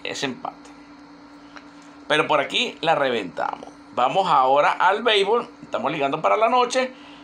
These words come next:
Lo que le indicábamos por aquí de Texas a ganar. Y en el partido de Angelinos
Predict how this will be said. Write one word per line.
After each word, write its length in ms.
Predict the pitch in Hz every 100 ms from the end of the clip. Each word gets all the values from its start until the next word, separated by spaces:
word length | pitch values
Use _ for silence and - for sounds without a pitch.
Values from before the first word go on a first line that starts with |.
| -
Lo 100 | 131
que 80 | 120
le 80 | 147
indicábamos 560 | 135 127 127 131 147 196
por 140 | 180
aquí 220 | 143 175
de 120 | 170
Texas 560 | 143 - 240 - 220 220 - -
a 80 | 190
ganar. 320 | 240 247 - - - - - -
Y 320 | 170 214 254 262 - - - - - - - - - - - - - -
en 80 | -
el 120 | 139
partido 400 | 143 - - 156
de 60 | 190
Angelinos 760 | 220 220 269 269 240 269 -